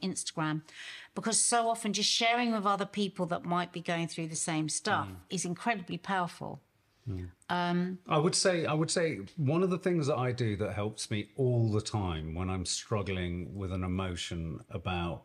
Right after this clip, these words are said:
Speaker 2: my parents, l-, less so with my father because it's an absent situation, choices were made,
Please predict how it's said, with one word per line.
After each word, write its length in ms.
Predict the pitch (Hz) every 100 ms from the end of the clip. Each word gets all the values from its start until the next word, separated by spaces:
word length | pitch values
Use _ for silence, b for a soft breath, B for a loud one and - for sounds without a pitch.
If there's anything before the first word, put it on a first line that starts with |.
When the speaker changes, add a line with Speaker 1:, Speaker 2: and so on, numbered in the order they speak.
| _
Speaker 2:
my 160 | 107 87
parents, 840 | - - 92 82 76 58 - - -
l-, 60 |
less 520 | 151 139 147 156 151 -
so 240 | 151 139
with 140 | 131
my 140 | 120 117
father 680 | - - - 113 87 78
because 400 | 82 95 - 90
it's 380 | 87 - - - -
an 120 | 101
absent 400 | 98 87 - 90
situation, 760 | - - 92 87 85 - 85 B B B B
choices 480 | - - 113 - 101
were 100 | 95
made, 500 | 90 87 82 82 82